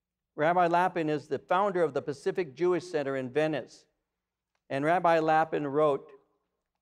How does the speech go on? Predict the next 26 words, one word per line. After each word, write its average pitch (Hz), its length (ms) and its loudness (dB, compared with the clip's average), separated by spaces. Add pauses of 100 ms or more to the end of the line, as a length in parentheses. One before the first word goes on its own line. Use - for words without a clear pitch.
"What 185 220 -2
is 180 180 0
truly 254 440 -4
alarming 175 800 0 (1040)
is 151 160 -2
that 165 240 0
there 170 160 2
are 160 120 4
more 190 360 0
books 190 420 -4
for 165 180 -2
sale 151 600 0
at 147 120 -2
your 156 160 0
local 180 560 0
large 165 480 0
bookstore 147 520 -2
warning 190 420 -2
against 175 340 -4
the 151 60 -6
perils 175 420 -2
of 151 160 -4
fervent 196 320 -4
Christi-, 185 460 -6 (300)
fervent 196 360 0
Christianity 156 880 -4